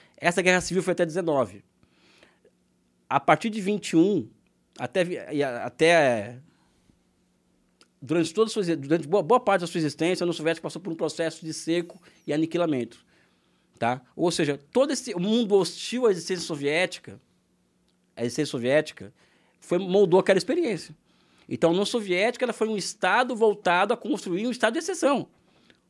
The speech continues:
Na Segunda Guerra Mundial, morreram vinte e sete milhões de soviéticos, só que outros vinte e cinco milhões ficaram sem casa.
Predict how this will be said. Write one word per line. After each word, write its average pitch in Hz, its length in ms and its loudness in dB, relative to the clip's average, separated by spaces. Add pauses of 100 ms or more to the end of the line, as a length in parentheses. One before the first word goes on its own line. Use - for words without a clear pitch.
(1800)
Na 165 200 2 (100)
Segunda 247 280 -2
Guerra 214 240 4
Mundial, 190 400 4
morreram 190 540 0
vinte 175 300 -2
e - 20 -8
sete 214 340 0
milhões 196 240 2
de 170 60 -10
soviéticos, 156 600 0
só 180 160 -8
que 185 120 -10
outros 208 300 -2 (180)
vinte 240 220 -8
e - 40 -8
cinco 240 280 -6
milhões 202 360 0
ficaram 233 240 -4
sem 160 140 -4
casa. 190 440 -2